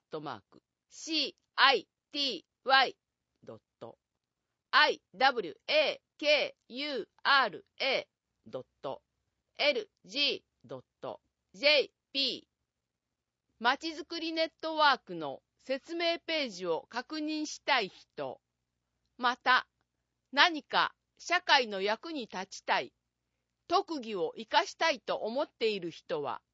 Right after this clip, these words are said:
まちづくりネットワークの二次元コードから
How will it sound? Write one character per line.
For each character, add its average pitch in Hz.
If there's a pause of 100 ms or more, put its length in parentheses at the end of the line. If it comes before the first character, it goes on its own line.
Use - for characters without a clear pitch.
(680)
ま 240
ち 349
づ 320
く 330
り 320
ネ 294
ッ 285 (100)
ト 285
ワ 262
ー 208
ク -
の 139 (200)
二 220
次 294
元 320
コ 294
ー 220
ド 180
か 139
ら 120